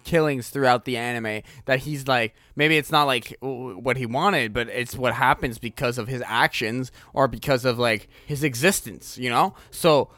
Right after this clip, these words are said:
maybe it's not the most direct killer. Yeah, obviously Lucy and, uh, Yuna are much more intense murderers, but, uh,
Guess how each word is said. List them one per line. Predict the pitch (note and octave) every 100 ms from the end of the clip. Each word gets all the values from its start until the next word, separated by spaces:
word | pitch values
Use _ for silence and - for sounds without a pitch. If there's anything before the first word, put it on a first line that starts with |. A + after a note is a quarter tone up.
| -
maybe | C#3 D3+ D#3+ D#3+
it's | -
not | D3+ C#3+ F2+ A2+ C3
the |
most | D3 C#3 -
direct | D3 C3 E3
killer. | G#3+ G3+ G3+
Yeah, | D3 C3+
obviously | C3+ D3 C#3 D3
Lucy | B2+ D3 C#3 D3 C#3 B2+
and, | A2 G#2
uh, | G2+
Yuna | G2+ B2+ D#3+ D#3
are | C3+ B2+ B2
much | C3 B2+
more | C#3
intense | B2 - C3+ B2+
murderers, | C#3 D#3 B2+ C3 B2+
but, | - C3 -
uh, | B2+